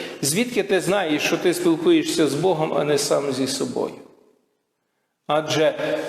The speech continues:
Ісус Христос, Бог, для того, щоб лю-, е, людину спасти, сам став людиною, щоб до неї промовити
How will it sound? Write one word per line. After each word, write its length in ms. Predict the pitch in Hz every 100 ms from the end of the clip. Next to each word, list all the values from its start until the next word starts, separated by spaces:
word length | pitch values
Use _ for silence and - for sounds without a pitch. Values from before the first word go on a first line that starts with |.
| - -
Ісус 600 | 160 151 - 254 247 -
Христос, 800 | - 202 202 - - 226 185 139
Бог, 760 | 147 180 285 247 151 - 165 160
для 100 | 180
того, 300 | 214 196 185
щоб 260 | - 165
лю-, 360 | 165 156 165 160
е, 180 | 160 156
людину 480 | 160 165 185 151
спасти, 500 | - - 151 - 220
сам 440 | - - 254 285 208
став 380 | - 196 170 156
людиною, 500 | 156 160 151 147 139
щоб 300 | - 143 139
до 120 | 143
неї 260 | 143 143
промовити 720 | 139 143 131 180 208 202 -